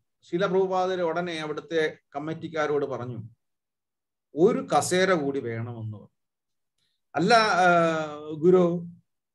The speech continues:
എല്ലാരും എത്തിയിട്ടുണ്ട്, അവർക്കനുസരിച്ചിട്ടുള്ള ക-, കസേരകളൊക്കെ ഇട്ടിട്ടുണ്ട്" എന്ന് പറഞ്ഞു. "അല്ല, ഒരു കസേര കൂടി വേണം" എന്ന് കർശനമായിട്ട് പറയുകയും,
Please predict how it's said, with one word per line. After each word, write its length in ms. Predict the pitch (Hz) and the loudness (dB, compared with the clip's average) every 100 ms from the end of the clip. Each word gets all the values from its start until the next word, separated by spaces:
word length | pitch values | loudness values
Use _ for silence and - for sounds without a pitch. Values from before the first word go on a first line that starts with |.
| - | -6
എല്ലാരും 340 | 190 180 190 | 2 4 4
എത്തിയിട്ടുണ്ട്, 440 | 175 180 170 175 180 | 0 -4 -8 -6 -4
അവർക്കനുസരിച്ചിട്ടുള്ള 880 | 196 160 160 170 170 175 170 165 170 | -2 -4 -2 -4 -2 -6 -6 -6 -6
ക-, 300 | 131 139 - | -6 -12 -12
കസേരകളൊക്കെ 640 | 139 180 180 165 156 151 | -4 0 0 0 -4 -6
ഇട്ടിട്ടുണ്ട്" 420 | 123 131 139 120 | -12 -12 -14 -12
എന്ന് 160 | 113 110 | -10 -12
പറഞ്ഞു. 160 | - _ _ _ _ _ _ _ _ _ _ _ _ _ _ _ _ - | -18 _ _ _ _ _ _ _ _ _ _ _ _ _ _ _ _ -4
"അല്ല, 120 | 147 147 135 - _ _ _ _ _ _ _ _ 123 | 2 2 0 -18 _ _ _ _ _ _ _ _ -6
ഒരു 160 | 143 | -4
കസേര 420 | 170 143 160 160 | -2 -2 0 0
കൂടി 260 | 151 139 135 | 0 -4 -4
വേണം" 380 | 117 131 147 110 110 _ _ _ _ _ _ _ - | -2 0 0 -4 -12 _ _ _ _ _ _ _ -4
എന്ന് 160 | 175 | -2
കർശനമായിട്ട് 960 | 180 170 170 - 247 240 208 180 170 170 | 0 0 0 0 2 2 2 0 0 -4
പറയുകയും, 600 | 165 143 147 147 139 147 | -6 -4 -4 -4 -8 -12